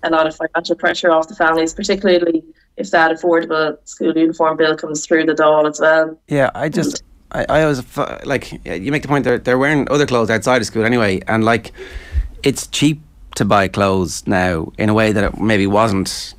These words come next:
Speaker 2: like, when we were kids. You got, like, uh, you know, one pair of jeans and they were gonna last you for the year. Now, now you can get, like, good quality, well-made stuff in a load of different shops that probably weren't selling it. Fast fashion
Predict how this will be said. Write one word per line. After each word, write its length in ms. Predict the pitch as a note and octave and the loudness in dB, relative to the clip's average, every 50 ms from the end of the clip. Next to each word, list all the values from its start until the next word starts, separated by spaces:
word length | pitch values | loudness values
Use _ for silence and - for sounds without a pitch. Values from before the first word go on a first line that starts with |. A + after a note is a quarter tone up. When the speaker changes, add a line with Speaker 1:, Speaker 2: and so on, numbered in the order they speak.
| - - | -10 -4
Speaker 2:
like, 240 | - G2+ F2+ - - - | -2 -2 -2 -4 -6 -8
when 460 | - - G2+ F2+ F2 F2+ E2+ D#2+ - - | -6 -4 -2 -2 -2 -2 -4 -4 -4 -2
we 100 | G2 G2+ | -2 -2
were 120 | F#2 E2+ | -2 -2
kids. 280 | - - E2+ F2 D#2+ - | -2 -2 -2 -2 -2 -2
You 80 | F2+ | -2
got, 220 | E2+ F2+ D#2+ - - | 0 2 0 0 0
like, 300 | D2+ D2 D2 - - - | -2 -2 -2 -4 -2 -2
uh, 200 | C#2 C#2+ C#2 - - | 0 0 0 -2 -2
you 100 | G2 F#2 | -2 -2
know, 100 | - - | -2 -4
one 260 | - - A2 E2+ E2 | -4 -4 -2 -2 0
pair 180 | - F2+ E2 | 0 0 0
of 80 | E2 D#2 | 0 0
jeans 240 | - G2 F#2+ F2+ E2+ | 0 0 0 0 0
and 80 | F#2+ | 0
they 40 | F#2+ | -2
were 60 | F#2 | 0
gonna 160 | F2+ G2+ F#2+ F#2 | 0 0 0 2
last 220 | F#2+ F#2 F#2+ - | 2 0 0 -2
you 60 | - | -2
for 140 | G2 G#2 G#2 | -2 0 0
the 80 | F#2+ F#2+ | 2 2
year. 320 | G#2 C3 D3+ B2 G#2 F2+ G2 | 4 4 2 2 0 -2 -4
Now, 360 | F#2 B2 C#3+ D3 C3+ - - - - | -2 0 2 2 0 0 -4 -6 -10
now 220 | - - B2+ C#3 D#3+ | -6 -2 0 0 2
you 140 | D#3 C3 A2+ | 0 0 -2
can 240 | - A#2 A2 G#2+ | -2 -4 -2 -2
get, 240 | F2+ A2+ A2 - - | 0 0 -2 0 0
like, 200 | G#2 G#2 G#2+ - | -2 -2 0 0
good 200 | - B2 A#2+ - | 0 0 0 0
quality, 560 | - - B2+ A#2+ A#2 A2+ G#2 G#2 F#2+ F2+ F2+ - - - - - - - - - - _ - - _ | 0 2 2 4 4 2 0 -2 -2 -4 -6 -10 -16 -20 -20 -20 -20 -20 -20 -20 -20 _ -20 -12 _
well-made 540 | - C3+ A#2+ A#2+ A#2 A2+ A2+ G#2+ G#2 G#2 F2+ | 0 2 2 2 2 2 0 0 0 -2 -2
stuff 520 | - - B2 A#2+ A2+ - - - - - - - - - - - - _ _ _ _ - | -2 0 0 0 0 -2 -6 -12 -20 -20 -20 -20 -20 -20 -20 -20 -20 _ _ _ _ -4
in 160 | - A#2 A2 | -2 0 0
a 80 | G#2+ G#2 | 2 2
load 180 | A#2 B2 B2 | 4 2 2
of 60 | A2+ | 2
different 300 | G2 C3 C3 - A#2+ G#2 | 0 -2 0 0 -2 0
shops 300 | - - G#2 G2 - - | 2 2 0 0 0 -2
that 320 | - G#2+ - - - - - | -4 -4 -4 -6 -12 -20 -6
probably 260 | - - A2+ A2 G2+ | -4 -2 0 0 0
weren't 300 | F2+ F#2+ A2+ A2+ G#2+ G#2+ | 2 2 2 2 2 0
selling 320 | - - A2+ A2 A2+ G#2+ | 0 0 0 2 2 0
it. 100 | F#2+ E2+ | 0 -2
Fast 300 | - - - C#3+ C#3 - | -2 0 0 0 0 2
fashion 340 | - A#2+ A2+ G2 G2 F#2+ F#2 | 2 0 0 0 -2 -4 -4